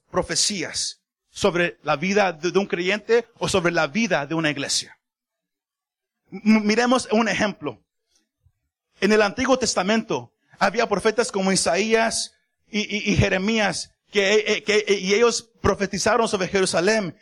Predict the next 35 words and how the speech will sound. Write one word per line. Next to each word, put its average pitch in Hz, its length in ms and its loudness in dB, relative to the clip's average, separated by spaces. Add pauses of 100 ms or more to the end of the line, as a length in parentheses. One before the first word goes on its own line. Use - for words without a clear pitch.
(140)
que 202 140 0
iba 220 140 2
a - 20 -2
ser 226 240 0
de-, 196 100 -8
de-, 190 120 0
destruida 202 520 0
por 202 140 0
sus 190 160 -10
enemigas 208 600 -2 (180)
y 202 180 2
ellos 226 240 4
iban 220 240 0
a, 202 100 -4
a 170 120 -2
caer 202 420 0
en 196 140 -2
cautividad 196 640 0
por 190 140 -2
setenta 202 440 -2
años. 185 520 -6 (240)
Usted 220 300 2
encuentra 214 340 0
eso 220 240 0
en 175 100 -2
Jeremías 190 480 0
veinticinco 196 500 -2
once. 196 440 -2 (960)
Años 262 320 2
después, - 640 -2 (300)
llega 220 360 2
un 233 200 2 (100)
rey 240 280 2
de 208 100 2
Asiria 196 720 -2